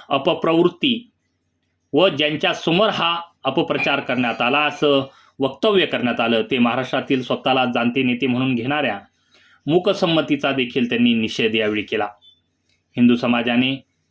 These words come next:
देखील या वक्तव्याचा निषेध केला पाहिजे. धर्म आणि संस्कृतीला बाधा आणण्यासाठी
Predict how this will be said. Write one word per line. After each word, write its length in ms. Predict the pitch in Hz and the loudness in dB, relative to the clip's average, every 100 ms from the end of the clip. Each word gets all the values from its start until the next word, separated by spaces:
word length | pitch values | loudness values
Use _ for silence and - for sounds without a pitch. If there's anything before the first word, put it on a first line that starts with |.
| _ | _
देखील 760 | 113 131 135 - 123 113 120 127 | -4 -2 -2 0 0 0 0 -2
या 260 | 120 110 104 _ _ _ _ _ _ | -2 -2 -6 _ _ _ _ _ _
वक्तव्याचा 560 | 123 123 160 127 110 120 | -4 -2 0 0 0 -2
निषेध 280 | 117 113 113 - | -2 -4 -10 -4
केला 160 | 113 | -4
पाहिजे. 360 | 107 113 110 110 - _ _ _ _ _ _ | -2 -2 -2 -4 -8 _ _ _ _ _ _
धर्म 240 | 123 131 123 | 0 2 2
आणि 280 | 120 123 | 2 2
संस्कृतीला 680 | 117 131 120 - 120 131 135 | 2 2 0 0 -2 0 0
बाधा 340 | 147 131 123 123 | 0 0 0 0
आणण्यासाठी 840 | 123 123 120 120 131 131 110 | 2 2 2 -2 -4 -2 -2